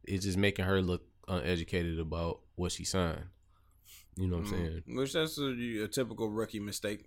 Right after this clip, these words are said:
Speaker 2: but, um,
Speaker 1: Yeah.
Speaker 2: you know what I'm saying? But then, like, she's been,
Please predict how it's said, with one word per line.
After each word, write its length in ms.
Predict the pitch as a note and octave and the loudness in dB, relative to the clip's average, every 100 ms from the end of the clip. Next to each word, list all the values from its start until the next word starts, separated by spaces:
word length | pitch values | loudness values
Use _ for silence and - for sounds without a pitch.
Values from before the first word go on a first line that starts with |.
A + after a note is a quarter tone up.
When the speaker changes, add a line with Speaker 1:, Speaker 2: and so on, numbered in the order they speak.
| - | -10
Speaker 2:
but, 260 | G2+ G2+ G2+ | -4 -2 -2
um, 340 | G#2 G2+ G2 - _ - - - | -4 -6 -8 -14 _ -20 -8 0
Speaker 1:
Yeah. 160 | F#3+ | 0
Speaker 2:
you 180 | D#2 G#2+ | 0 -2
know 60 | G#2+ | -4
what 60 | |
I'm 60 | G#2 | -4
saying? 300 | A2+ G#2+ G2+ | -4 -4 -2
But 240 | G2+ F#2+ - - - - | -2 -2 -6 -20 -20 -8
then, 200 | A2+ D3+ | 0 2
like, 180 | D3 C3 | 4 2
she's 200 | - A3 | 2 0
been, 360 | F#3+ C#3+ B2+ | 0 0 0